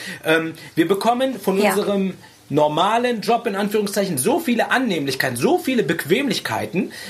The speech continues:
Speaker 1: dass wir einfach faul werden. Wir, wir sind zufrieden, aber das war's. Aber mit zufrieden alleine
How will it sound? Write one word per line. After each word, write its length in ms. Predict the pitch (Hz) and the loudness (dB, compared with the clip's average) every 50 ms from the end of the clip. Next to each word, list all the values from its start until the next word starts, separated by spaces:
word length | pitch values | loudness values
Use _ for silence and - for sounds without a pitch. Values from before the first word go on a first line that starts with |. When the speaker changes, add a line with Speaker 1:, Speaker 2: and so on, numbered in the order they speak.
| 180 - - - | -16 -6 0 0
Speaker 1:
dass 220 | 175 175 - 160 | 2 2 2 0
wir 140 | 190 - - | 0 2 2
einfach 380 | 190 208 202 208 220 196 - | 2 0 0 -2 -4 -6 -6
faul 540 | - - - - 220 240 269 269 262 240 160 | -8 -10 -4 0 0 2 2 2 0 0 0
werden. 360 | 127 123 113 104 98 98 98 - - - 160 - | -2 -2 -2 -4 -6 -8 -10 -10 -10 -12 -6 0
Wir, 280 | 139 165 202 202 190 196 - - - - | 2 2 2 2 0 -2 -8 -16 -8 -2
wir 140 | 156 175 190 | 0 0 2
sind 240 | 190 247 233 - | 2 0 -2 -2
zufrieden, 920 | - - 233 202 - - - - 240 240 254 269 269 262 190 156 120 107 - - | -2 -4 -4 -4 -4 -6 -4 0 0 2 2 2 0 0 0 -2 -4 -6 -4 -2
aber 200 | - 175 - 196 | -2 0 0 0
das 280 | - 196 190 - - 165 | 0 0 0 -2 0 0
war's. 360 | 202 226 240 190 139 - - 165 | 2 2 2 0 -2 -4 -2 -2
Aber 220 | 180 - 175 196 190 | 0 2 2 2 2
mit 180 | 202 196 196 | 0 -2 -2
zufrieden 720 | - - 190 190 - - - 208 220 262 269 262 226 208 185 | -2 -2 -2 -2 -2 -2 0 0 2 2 0 0 0 0 0
alleine 680 | 135 165 165 165 180 196 240 247 233 185 196 226 262 | 2 2 2 2 0 0 0 0 0 0 0 0 -2